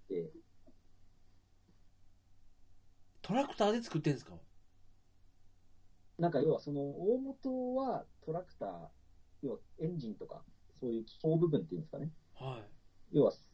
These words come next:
Speaker 1: 戦車そのものを、まあ、ゼロから作るのはかなり不可能に近いんで。
Speaker 2: は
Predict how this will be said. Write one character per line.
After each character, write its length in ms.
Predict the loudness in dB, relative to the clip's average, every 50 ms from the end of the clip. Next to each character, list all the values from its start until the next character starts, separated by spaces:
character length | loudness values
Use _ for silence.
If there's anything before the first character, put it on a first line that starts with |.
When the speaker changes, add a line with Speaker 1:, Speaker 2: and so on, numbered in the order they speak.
| -20 -20
Speaker 1:
戦 240 | -10 0 2 2 2 2
車 120 | 0 -4
そ 160 | -2 0 0 2
の 60 | 4
も 140 | 4 4 4
の 80 | 4 4
を、 140 | 2 2 0 -4 -8 -10 -8 -6
ま 80 | -6
あ、 40 | 2
ゼ 100 | 4 4
ロ 80 | 4 4
か 100 | 0 -2
ら 100 | -2 -4
作 200 | -8 -8 -6 -6
る 120 | -4 -4
の 140 | -4 -6 -4
は 100 | -6 -6 -10 -12 -20 -20 -20 -20 -20 -20 _ -20 -20 -20 -8
か 120 | -6 -4
な 80 | -4 -4
り 80 | -6 -8
不 80 | 0
可 100 | 0 0
能 120 | 0 0 -4
に 100 | -8 -8
近 220 | -8 -6 -4 -4
い 40 | -4
ん 120 | -4 -6 -6
で。 260 | -4 -6 -6 -6 -8 -12
Speaker 2:
は 280 | -14 -14 -12 -12 -14